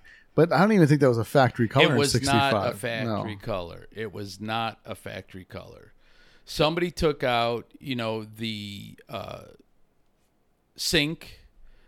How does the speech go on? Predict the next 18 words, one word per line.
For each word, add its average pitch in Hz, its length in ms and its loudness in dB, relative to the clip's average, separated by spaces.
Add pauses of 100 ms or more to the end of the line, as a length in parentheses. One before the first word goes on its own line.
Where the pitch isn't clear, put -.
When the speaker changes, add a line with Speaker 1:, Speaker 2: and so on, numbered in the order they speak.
(240)
Speaker 2:
and 120 360 -6
the 107 200 -8
cabinet. 110 840 -6
Speaker 1:
Mm-hmm. 113 360 -4
Speaker 2:
Uh, 101 380 -8 (380)
it 117 200 -10
had 113 240 -6
the 104 80 -8
Z 123 240 -6
bed 117 500 -4
and 117 140 -10
the 117 60 -10
closet, 101 680 -4 (480)
and 113 640 -8 (680)
it 113 280 -14
had 120 500 -4
a 104 180 -6
matching 113 1080 -2